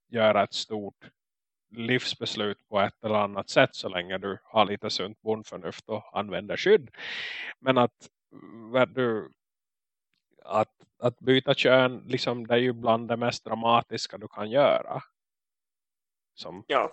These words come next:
Speaker 1: fysiskt till dig själv. Så att, ja, det känns
Speaker 2: Ja.
Speaker 1: ju som att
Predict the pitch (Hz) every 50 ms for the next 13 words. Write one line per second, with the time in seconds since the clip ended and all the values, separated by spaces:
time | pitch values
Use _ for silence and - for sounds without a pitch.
0 | _ - - 131 127 123 117 - 98 98 - _ - 95 92 85 104 - - 127
1 | 101 64 52 - - _ _ - - - - - _ _ - - 117 117 113 _
2 | - - - _ _ - 113 113 - - 92 104 117 - - - 123 123 120 -
3 | - 123 - - 120 117 107 107 113 _ _ -